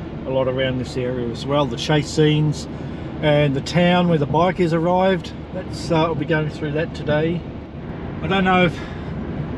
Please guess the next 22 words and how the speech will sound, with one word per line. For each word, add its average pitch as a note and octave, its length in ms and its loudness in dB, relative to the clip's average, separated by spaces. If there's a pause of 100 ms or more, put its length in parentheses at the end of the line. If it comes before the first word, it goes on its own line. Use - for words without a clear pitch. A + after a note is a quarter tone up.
(520)
he E3 60 0
just E3 280 0
relocated E3+ 680 2
an D3+ 160 2
Anarchy F3 380 0
Road F3+ 360 4
sign G3+ 440 4
or D#3+ 320 4 (540)
actually E3 280 -2
did F3 240 2
use F3 320 2
this E3 220 0
road. F3 420 2 (640)
It's - 180 -6
just D#3 200 -2
a C#3+ 40 -4
guess D3+ 340 -2
for C#3+ 100 -4
me, D3+ 320 0
I D#3+ 220 -4
don't D3 220 -4
know. C#3 240 -4